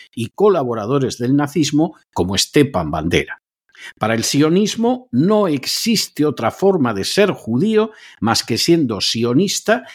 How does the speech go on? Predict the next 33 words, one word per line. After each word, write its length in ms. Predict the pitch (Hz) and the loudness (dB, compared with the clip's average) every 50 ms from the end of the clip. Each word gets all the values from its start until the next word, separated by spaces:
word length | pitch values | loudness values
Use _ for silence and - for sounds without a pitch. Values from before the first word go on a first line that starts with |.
| - - | -16 -8
y 140 | - 107 110 | -4 -2 -2
asumiendo 680 | 107 - - 123 131 156 180 165 131 113 110 101 - _ _ - | 0 0 0 2 2 4 4 4 4 2 0 -4 -8 _ _ 0
todas 340 | 220 220 202 156 135 - 123 | 2 2 2 2 0 -2 -2
las 220 | 113 110 - - | -2 -2 0 -2
acciones 680 | 110 - - - 151 165 170 165 170 165 - - - _ - | -4 -4 -4 0 0 2 2 2 2 0 -2 -4 -8 _ -8
del 260 | 98 101 95 98 95 | -2 -2 0 0 0
gobierno 560 | 98 107 110 127 143 147 143 147 143 147 156 | -2 -2 0 2 2 2 2 2 0 0 0
del 160 | 135 92 87 | -2 -4 -6
Estado 420 | 90 - - - 110 104 95 98 90 | -6 -6 -2 0 2 2 2 2 0
de 100 | 82 80 | 0 -2
Israel. 440 | 80 - - 87 101 107 80 - - _ _ _ _ _ - - - - - - - | -2 -2 0 0 2 2 0 -2 -4 _ _ _ _ _ -20 -20 -16 -14 -14 -10 -4
Para 160 | - 110 113 120 | -2 -2 0 2
el 80 | 123 | 2
nacionalismo 640 | 127 123 123 139 123 131 143 156 151 139 147 143 160 | 0 0 0 -2 -2 -2 0 0 0 0 0 0 2
vasco, 460 | 180 196 196 - - - 226 240 240 240 - - - - | 2 0 0 0 -2 -2 -2 -2 -2 -4 -8 -16 -10 -6
solo 520 | - - - - 247 247 233 220 220 196 | -4 -2 0 0 0 0 0 0 0 0
es 140 | 143 - 165 | 0 0 -2
aceptable 640 | 147 - 151 135 131 - - 196 202 170 143 127 117 | -2 -2 -2 -4 -2 -2 0 0 2 2 2 0 0
ser 440 | - - - - 196 214 165 123 113 | -2 -2 -4 -2 0 0 0 0 0
vasco 460 | 123 160 165 - - - - 165 147 | 0 0 0 0 -2 -4 -2 -2 0
si 220 | - - - 104 | 0 0 -2 -4
se 280 | 95 - - 120 160 185 | -4 -4 0 2 2 2
es 120 | 165 - | 2 2
nacionalista 1040 | 101 98 101 98 101 - - 214 226 151 98 107 123 139 139 - - - 156 175 - - - - - - - - | -2 -2 -2 -4 -4 0 2 2 2 2 0 0 0 0 -2 -2 -4 -2 -2 -2 -2 -4 -16 -18 -18 -16 -8 -4
y 100 | 127 123 | -2 -2
se 160 | - 208 202 | 0 0 0
comulga 600 | 220 208 208 208 226 226 214 233 220 214 214 - - | 0 0 0 0 -2 -2 0 0 0 0 0 -4 -4
con 220 | - 113 123 160 | -2 0 2 2
una 240 | 214 233 220 175 143 | 2 0 0 0 0
visión 480 | 123 123 120 - - 208 208 185 147 | 0 0 -2 -2 2 2 2 4 2
de 120 | 110 107 98 | 0 0 -2
superioridad 840 | - 117 101 - - 107 107 117 113 107 110 127 160 196 196 147 | -2 -2 -4 -2 -2 0 0 0 0 0 -2 -2 0 0 0 -2
racial 640 | - 92 98 98 - - 139 151 151 143 147 - | -2 -4 -8 -8 -6 -2 0 2 2 0 0 -6